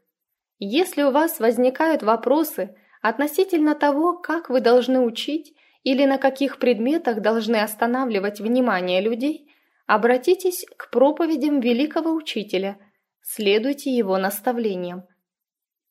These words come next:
Не позволяйте ничему отвлекать ваше внимание от главного вопроса: «Что мне делать, чтобы наследовать жизнь вечную?» Евангелие от Луки, десятая глава, двадцать пятый стих.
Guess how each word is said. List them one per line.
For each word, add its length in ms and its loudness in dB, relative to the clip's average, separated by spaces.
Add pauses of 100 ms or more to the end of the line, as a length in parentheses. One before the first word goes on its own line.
(260)
Не 180 4
позволяйте 720 2
ничему 480 0
отвлекать 560 -2
ваше 300 0
внимание 680 -4
от 240 -2
главного 540 0
вопроса: 720 -2 (440)
«Что 380 4
мне 300 0
делать, 500 -4 (220)
чтобы 400 0
наследовать 920 0
жизнь 480 0
вечную?» 680 -4 (540)
Евангелие 580 4
от 120 -2
Луки, 300 2
десятая 500 -2
глава, 540 -2
двадцать 460 0
пятый 300 -2
стих. 380 -10